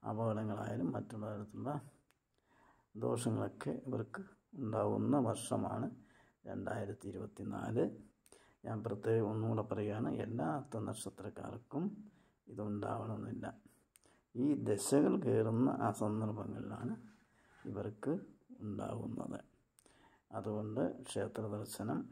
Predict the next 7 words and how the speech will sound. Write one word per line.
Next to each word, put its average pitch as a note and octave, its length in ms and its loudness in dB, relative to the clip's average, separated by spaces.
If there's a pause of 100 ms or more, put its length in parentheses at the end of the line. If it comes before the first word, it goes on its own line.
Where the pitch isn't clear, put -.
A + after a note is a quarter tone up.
(380)
അർച്ചന, - 560 -6 (760)
സഹസ്രനാമാർച്ചന, G#2 1200 -2 (480)
മറ്റുള്ള A#2+ 380 -4 (460)
വിശേഷാൽ - 480 -4 (100)
പൂജകളൊക്കെ G2+ 580 -4 (800)
ചെയ്തു C#3+ 380 8
കഴിഞ്ഞാൽ G#2 480 2